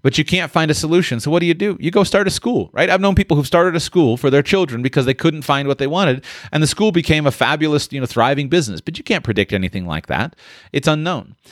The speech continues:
Or the exact opposite could be, right? Maybe your daughter, instead of being smart, is not smart and has tons and tons. She's slow. She's behind all her peers.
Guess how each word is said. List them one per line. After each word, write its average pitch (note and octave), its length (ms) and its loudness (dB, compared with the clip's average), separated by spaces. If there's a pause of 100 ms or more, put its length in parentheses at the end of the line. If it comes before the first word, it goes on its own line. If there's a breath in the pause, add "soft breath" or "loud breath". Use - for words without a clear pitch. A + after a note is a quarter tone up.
(300 soft breath)
Or G#3+ 280 6
the G3 160 0
exact F#3+ 360 0
opposite F#3+ 480 0
could G2+ 180 -4
be, D#2 280 -4
right? B2 200 -2
Maybe D#3+ 300 2
your F3 180 2
daughter, D3 520 4
instead D3 440 0
of D3+ 120 0
being C#3+ 220 -2
smart, C3+ 720 -4
is C#3 400 0
not E3+ 240 0
smart - 440 -4 (400 loud breath)
and C#3+ 400 2
has C#3+ 280 2
tons E3 460 -4
and D3+ 160 -8
tons. D3 300 -2
She's A#2 160 -4
slow. D3 680 2
She's A#2+ 280 -2
behind C#3 420 0
all C#3+ 140 4
her B2+ 120 0
peers. C#3 520 0